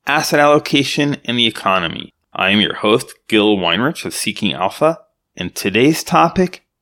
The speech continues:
is the investment risk you don't see. If you are waiting for me to identify a specific risk, I hope you won't be disappointed that today's podcast is a bit broader than that.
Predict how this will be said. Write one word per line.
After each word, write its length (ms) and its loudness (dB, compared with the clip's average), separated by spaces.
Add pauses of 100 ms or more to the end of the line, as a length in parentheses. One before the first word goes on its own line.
(140)
is 140 -4
the 120 0
investment 600 0
risk 420 -6
you 160 -4
don't 460 0
see. 460 -8 (640)
If 240 -4
you 80 4
are 120 6
waiting 300 4
for 160 -6
me 120 0
to 200 2
identify 640 2
a 100 2
specific 720 -4
risk, 420 -6 (140)
I 80 0
hope 260 0
you 120 -4
won't 180 0
be 100 -4
disappointed 840 -4
that 160 -2
today's 420 0
podcast 760 -2
is 100 -6
a 60 -4
bit 260 -2
broader 420 0
than 200 -6
that. 240 -10